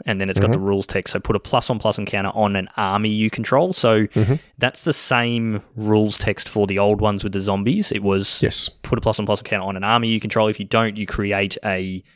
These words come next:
Speaker 1: an army, which is a,
Speaker 2: Mm-hmm.
Speaker 1: uh, which is also a zombie. So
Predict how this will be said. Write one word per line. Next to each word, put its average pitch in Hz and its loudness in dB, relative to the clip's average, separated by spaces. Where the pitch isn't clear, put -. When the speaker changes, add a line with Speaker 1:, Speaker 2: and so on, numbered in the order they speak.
Speaker 1:
an 92 -6
army, 170 2
which 104 -4
is 98 -2
a, 95 2
Speaker 2:
Mm-hmm. 110 -6
Speaker 1:
uh, 92 -4
which 95 -6
is 98 -4
also 95 0
a 95 -4
zombie. 107 0
So 104 0